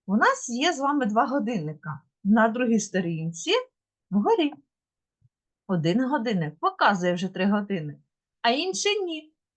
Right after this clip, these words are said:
Намалюйте, будь ласка, ци-, на цифру три стрілочку. А ще розмалюйте, будь ласка, три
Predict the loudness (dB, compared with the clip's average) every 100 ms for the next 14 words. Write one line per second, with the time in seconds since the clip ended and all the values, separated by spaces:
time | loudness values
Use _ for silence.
0 | -2 2 2 4 4 4 0 0 -2 -2
1 | 0 2 0 -2 -2 0 -2 _ _ _
2 | _ -4 -2 -2 -4 0 2 2 0 -2
3 | -2 -6 -4 -2 0 -2 -8 _ _ -20
4 | -12 -4 -2 -2 -6 -10 -10 -10 -12 _
5 | _ _ -6 -6 -4 -2 -2 -2 -4 -4
6 | -4 -4 -4 -4 -4 -4 -4 -6 -10 -10
7 | -10 _ -6 -4 -4